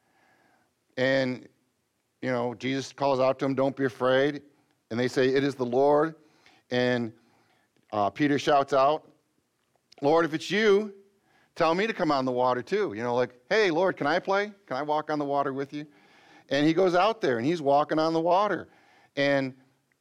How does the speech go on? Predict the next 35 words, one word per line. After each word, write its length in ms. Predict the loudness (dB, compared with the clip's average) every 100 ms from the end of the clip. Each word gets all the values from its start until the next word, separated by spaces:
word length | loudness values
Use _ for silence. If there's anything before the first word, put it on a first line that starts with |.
| _ _ _ _ _ _ _ _ _ _ _ _ _ _ -12
he 120 | -6
looks 240 | -6 -4
around 460 | 0 0 0 -4 -10 _ _ _ _ _ _
at 100 | -10
the 80 | -6
waves 340 | 0 0 0 -2
crashing 420 | -2 -2 -2 -2
at 200 | -2 -2
him. 220 | -6 -10 _ _ _ _ _ -6
He 80 |
looks 180 | -6 -4
at 80 | -6
the 80 | -2
water 500 | 0 2 2 -2 -4
that 100 | -6
he's 120 | -4
walking 360 | -2 -2 -2 -4
on. 180 | -2
And 80 | -4
he 60 | -6
says, 240 | -6 -2
"I 120 | -2
can't 260 | -4 -6 -6
walk 280 | -8 -8 -10
on 160 | -12
water." 420 | -6 -4 -2 -4 -12 _ _ _ -20
<laughs> 680 | -20 -20 -20 -20 -20 -20 -10
Glub, 320 | 0 0 0
glub, 260 | -2 -2 -2
glub, 300 | -8 -8 -8
glub, 240 | -8 -8
he 60 | -10
goes 240 | -12 -10
down, 360 | -8 -6 -8 -12
right? 300 | -14 -12